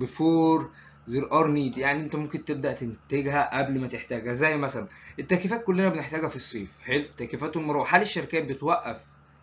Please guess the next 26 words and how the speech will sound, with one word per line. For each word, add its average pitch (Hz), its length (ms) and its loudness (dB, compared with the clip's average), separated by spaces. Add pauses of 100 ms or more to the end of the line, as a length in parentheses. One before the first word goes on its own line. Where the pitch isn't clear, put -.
(140)
إن-، 120 320 -10
إنتاجها 147 360 -2
في 151 60 -10
الشتاء؟ 160 420 -6
لا، 120 180 -4
ما 120 80 -6
بتوقفش 117 460 -8
إنتاجها 127 240 -6
في 120 60 -12
الشتاء، 110 260 -10
بالعكس 110 260 -4
ده 120 120 -6
هي 127 40 -4
بتبدأ 120 340 -6
تنتج 147 380 -4 (360)
وتنزلهم 123 640 -2
لك 101 160 -4 (360)
وبتصنعهم 120 680 -4
لك 110 100 -4
في - 80 -12
الشتاء 151 300 -2
عشان 147 260 -2
لما 139 220 -2
تيجي 143 160 -2
الصيف 170 220 -4
تلاقيهم. 110 460 -4